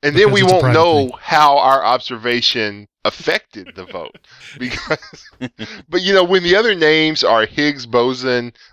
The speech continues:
Speaker 1: Loch Ness monster, uh, parabolic potassium, stuff like that,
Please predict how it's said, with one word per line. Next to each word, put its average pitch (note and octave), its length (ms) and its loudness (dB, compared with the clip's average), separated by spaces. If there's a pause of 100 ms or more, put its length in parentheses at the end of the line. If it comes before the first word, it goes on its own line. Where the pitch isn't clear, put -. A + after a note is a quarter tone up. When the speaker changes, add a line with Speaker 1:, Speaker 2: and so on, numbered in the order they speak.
Speaker 1:
Loch A#2+ 340 0
Ness C3 280 -8
monster, A2 760 -2 (260)
uh, G2 440 2 (460)
parabolic A#2+ 760 -2
potassium, G#2+ 1040 -8 (180)
stuff - 340 -4
like A#2+ 220 -2
that, A#2 280 2